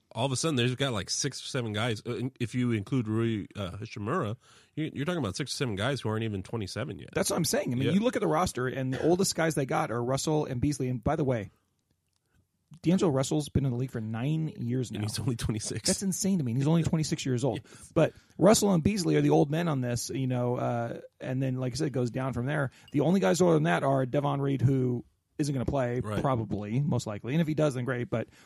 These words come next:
Speaker 2: but then you just have A D and, uh, Schroeder both being twenty-nine, which isn't super old anyway.
Speaker 1: Right.
Speaker 2: And then you got LeBron, who's just timeless, apparently.
Speaker 1: Yeah.
Speaker 2: But, I mean, at the rate he's playing, he'll play until forty, still being decent,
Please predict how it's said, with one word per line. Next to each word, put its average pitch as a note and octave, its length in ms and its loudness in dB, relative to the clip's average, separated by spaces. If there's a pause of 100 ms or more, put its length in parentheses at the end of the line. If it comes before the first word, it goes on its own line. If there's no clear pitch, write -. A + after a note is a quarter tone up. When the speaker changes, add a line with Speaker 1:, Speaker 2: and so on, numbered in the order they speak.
(160)
Speaker 2:
but C#3+ 200 4
then D#3+ 300 2
you D3 100 -2
just C#3 160 -2
have B2+ 300 0
A D3+ 200 2
D C#3+ 420 -2 (100)
and, A#2+ 560 -2
uh, A#2 220 -2
Schroeder D3+ 460 2
both C3+ 260 0
being C3+ 180 -2
twenty-nine, C3+ 560 -2 (160)
which D#3+ 220 -2
isn't F#3 360 2 (520)
super D#3+ 280 2
old C#3 260 2
anyway. C3+ 540 -4
Speaker 1:
Right. B2+ 300 0
Speaker 2:
And E3 140 2
then E3+ 80 6
you E3 40 6
got D#3 140 2
LeBron, D#3 320 4
who's C3+ 160 2
just - 240 -8
timeless, C3+ 380 -2
apparently. A#2+ 460 -4
Speaker 1:
Yeah. C3 180 0 (100)
Speaker 2:
But, C#3 160 2
I C#3+ 40 0
mean, C#3 240 -2 (180)
at C3+ 100 -2
the C#3 80 -2
rate C#3 140 2
he's E3 160 2
playing, B2+ 260 2
he'll C#3+ 140 2
play C3 180 0
until B2 440 -2
forty, C#3+ 640 -2
still C3+ 300 -2
being B2 440 -4
decent, D#3 400 -6